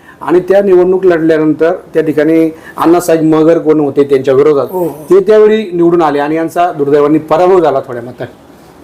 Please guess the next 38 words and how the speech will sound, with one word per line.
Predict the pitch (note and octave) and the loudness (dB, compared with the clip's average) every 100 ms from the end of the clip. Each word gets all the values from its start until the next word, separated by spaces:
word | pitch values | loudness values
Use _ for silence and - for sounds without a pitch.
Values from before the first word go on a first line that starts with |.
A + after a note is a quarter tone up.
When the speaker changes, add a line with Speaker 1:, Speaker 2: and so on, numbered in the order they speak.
| - - - - - | -20 -20 -20 -12 0
Speaker 1:
ती | A3 | 0
एक | - | 0
सल | - A#3 F#3 - - | 0 2 0 -4 -8
अनेक | D#3+ G3 | -2 0
वर्ष | F#3 F#3+ F#3 G3+ G3 E3+ - _ D3+ | 2 0 0 0 0 -4 -16 _ -6
आमच्या | D3+ F3 | -2 0
मनामध्ये | E3 F3 F3+ D#3 | 0 0 2 0
होती | B2 - - - - - | -2 -6 -20 -20 -20 -18
आणि | E3 G#3+ | -6 -2
बुवा | B3 B3 | 0 0
चला | - A#3+ F3+ | 0 0 2
बा, | D#3+ F3 - - _ | 0 -2 -6 -20 _
कुठेतरी | G3 F#3 G3 | -2 0 2
एक | G3+ - | 0 0
चांगला | G3 F3 G#3 | -4 0 2
उमेदवार, | G#3+ G3+ F3 D3+ - _ _ - - | 2 2 2 -2 -8 _ _ -14 -6
अ, | C3+ | -6
समोरच्याला | - D3+ E3+ D#3 F3+ F#3+ F#3 | -2 0 0 0 2 2 0
मात | D3+ E3+ F#3+ | -2 -2 -2
देईल | E3+ F#3+ F#3 | 2 2 2
असा | E3 - | 0 -2
उमेदवार | F3 E3+ E3+ | 0 0 0
आपल्याला | F#3 D#3 D#3+ | 0 0 0
मिळालाय | D3+ C#3+ C#3 C#3 - - - - | 0 2 0 -2 -6 -20 -18 -4
आणि | C#3+ E3 D#3+ C#3+ | 0 2 2 2
तरुण | C3+ F3 F#3 F#3+ | 0 0 0 0
असल्यामुळं | F3+ E3+ D#3+ D#3+ | 0 0 0 2
आपणही | C3 C#3 D#3 F#3+ | 0 -2 0 0
तरुण | G3 F#3 F3+ | 2 2 2
आहे, | E3+ E3 - - - | 0 -2 -10 -10 -2
उद्या | D3 | 2
वीस | D#3+ E3+ F#3 | 2 2 0
पंचवीस | - F3+ F#3 F3+ | -2 0 2 2
वर्ष | F3+ F3+ | 2 2
हे | G3 D3+ | 0 2
नेतृत्व | D#3+ D#3+ F3 E3+ | 2 2 2 2
आपल्याला | E3+ F3 F3+ | 0 2 0
पुरेल | F3+ F3 G#3 C#3 | 2 2 2 2